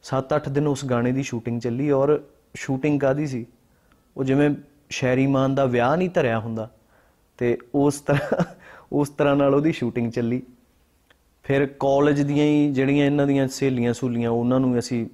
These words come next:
ਉਹਦੇ ਵਿੱਚ ਲਿਆ। ਫਿਰ ਕੋਈ ਮਾਡਲ ਨਹੀਂ, ਕੋਈ ਕੁਛ ਨਹੀਂ, ਤੇ ਐਂ ਅਸੀਂ ਮਜ਼ਾਕ ਕਰਦੇ ਰਹਿੰਦੇ। ਰਿੰਪੀ ਪ੍ਰਿੰਸ, ਸਾਨੂੰ ਬਾਅਦ 'ਚ ਪਤਾ ਲੱਗਿਆ ਯਾਰ ਬੜੇ ਵੱਡੇ ਡਾਇਰੈਕਟਰ ਨੇ, but ਅਸੀਂ ਮੁੰ-, ਮੁੰਡੇ ਖੁੰਡੇ ਤੁਹਾਨੂੰ ਪਤਾ ਹੈ ਉਸ ਟਾਈਮ 'ਤੇ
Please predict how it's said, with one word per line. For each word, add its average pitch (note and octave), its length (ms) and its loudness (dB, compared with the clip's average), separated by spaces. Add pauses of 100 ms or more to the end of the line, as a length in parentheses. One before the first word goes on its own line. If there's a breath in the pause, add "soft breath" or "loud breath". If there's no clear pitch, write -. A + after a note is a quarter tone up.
(120)
ਉਹਦੇ A#2 160 -6
ਵਿੱਚ A#2 240 -4
ਲਿਆ। A2 320 -4 (580 soft breath)
ਫਿਰ A#2+ 60 -8
ਕੋਈ C#3 240 2
ਮਾਡਲ A#2+ 400 2
ਨਹੀਂ, B2+ 160 0
ਕੋਈ B2 160 -2
ਕੁਛ A#2 260 -6
ਨਹੀਂ, A#2+ 220 -4 (680 soft breath)
ਤੇ A#2 540 0 (280)
ਐਂ C#3 260 4
ਅਸੀਂ C3 160 2
ਮਜ਼ਾਕ A#2+ 520 2
ਕਰਦੇ A#2 300 -2
ਰਹਿੰਦੇ। A#2+ 520 0
ਰਿੰਪੀ A#2 300 -4
ਪ੍ਰਿੰਸ, A#2+ 280 -4
ਸਾਨੂੰ B2+ 320 -2
ਬਾਅਦ C3 180 0
'ਚ - 60 -12
ਪਤਾ C3 200 -4
ਲੱਗਿਆ B2 240 0
ਯਾਰ C#3 80 0
ਬੜੇ A#2+ 260 -2
ਵੱਡੇ A#2 260 -2
ਡਾਇਰੈਕਟਰ A2 400 -8
ਨੇ, A2 160 -10 (540 soft breath)
but A#2 240 -2
ਅਸੀਂ C3+ 200 -2
ਮੁੰ-, B2+ 300 -2
ਮੁੰਡੇ C#3+ 580 -2
ਖੁੰਡੇ C3+ 300 -2
ਤੁਹਾਨੂੰ B2+ 240 -2
ਪਤਾ A#2+ 220 -2
ਹੈ A#2+ 60 0
ਉਸ A#2+ 200 -2
ਟਾਈਮ A#2 280 -6
'ਤੇ A#2 240 -6